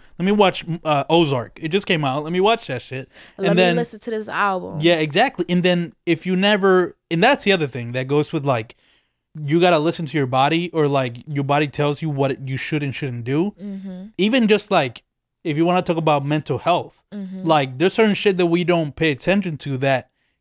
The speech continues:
Speaker 1: come out in one way, shape, or form, whether we want,
Speaker 2: Mm.
Speaker 1: want it or not, right? Like, you know, you see people, like, going on a McDonald's drive-thru and then them snapping at the workers, like, "Why the fuck isn't my fucking,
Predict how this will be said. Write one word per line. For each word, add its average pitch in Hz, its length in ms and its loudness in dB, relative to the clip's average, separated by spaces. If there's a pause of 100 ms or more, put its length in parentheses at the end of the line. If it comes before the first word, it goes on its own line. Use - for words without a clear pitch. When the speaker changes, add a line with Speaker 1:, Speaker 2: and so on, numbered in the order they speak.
(140)
Speaker 1:
come 247 260 4
out 196 340 2
in 156 220 -4
one 175 240 2
way, 160 160 4
shape, 151 300 -4
or 120 60 -10
form, 135 340 -4
whether 156 180 2
we 151 160 0
want, 156 280 0
Speaker 2:
Mm. 139 220 -6
Speaker 1:
want 151 200 2
it 135 80 -4
or 123 100 -6
not, 127 300 -4 (260)
right? 156 180 0
Like, 143 300 -2 (380)
you 196 120 2
know, 165 160 4
you 147 140 -2
see 220 180 0
people, 185 300 -2
like, 139 320 0 (500)
going 170 280 6
on 165 100 0
a 165 40 2
McDonald's 151 580 0
drive-thru 143 600 0
and 147 160 -6
then 151 160 2
them 151 180 -2
snapping 151 480 -2
at 139 100 -4
the 139 80 0
workers, 151 400 0
like, 165 100 -2
"Why 214 220 4
the 330 120 0
fuck - 500 0
isn't 277 220 0
my 254 140 4
fucking, 254 560 -2